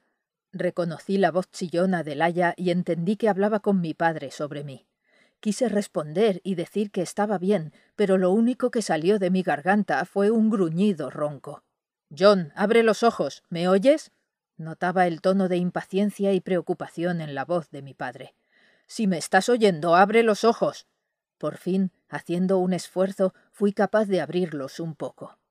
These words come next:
Allí estaban los dos, mirándome fijamente,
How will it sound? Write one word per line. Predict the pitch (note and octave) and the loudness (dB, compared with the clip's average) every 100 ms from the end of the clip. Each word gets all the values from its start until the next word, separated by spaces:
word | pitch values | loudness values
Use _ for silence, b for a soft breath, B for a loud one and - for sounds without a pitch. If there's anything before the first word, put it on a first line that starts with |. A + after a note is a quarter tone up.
| _ _ _ - | _ _ _ -10
Allí | E3+ E3+ A3 | -6 -2 0
estaban | G3 - F#3 D#3+ C3+ | 0 2 0 0 -6
los | D3 - | -8 -4
dos, | F3 - | -4 -4
mirándome | F3+ E3+ E3 F#3 F3+ C#3+ C#3 | -4 -2 2 2 2 -2 -6
fijamente, | G3 - E3+ F#3 F#3+ F3 | -6 -4 -2 2 2 0